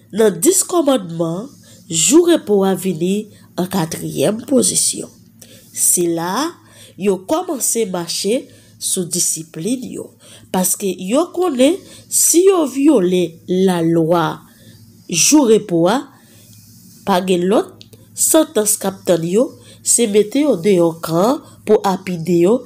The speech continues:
avèk kout wòch jiskaske yo mouri. Te gen yon nom nan pèp Izrayèl la ki te soti, men Saba te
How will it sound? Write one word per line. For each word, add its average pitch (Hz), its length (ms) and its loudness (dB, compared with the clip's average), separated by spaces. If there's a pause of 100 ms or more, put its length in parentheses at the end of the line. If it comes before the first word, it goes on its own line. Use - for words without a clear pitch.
(180)
avèk 165 420 -4
kout 302 240 0
wòch 214 400 2 (240)
jiskaske 214 960 -2 (280)
yo 170 280 -2
mouri. 170 420 -6 (1200)
Te 415 160 2
gen 466 220 6
yon 427 180 6
nom 339 300 2
nan 320 180 2
pèp 247 220 -2
Izrayèl 202 540 0
la 220 180 0 (580)
ki - 240 -6
te 330 160 2
soti, 262 580 0
men 214 220 0
Saba 180 400 -4
te 202 180 -8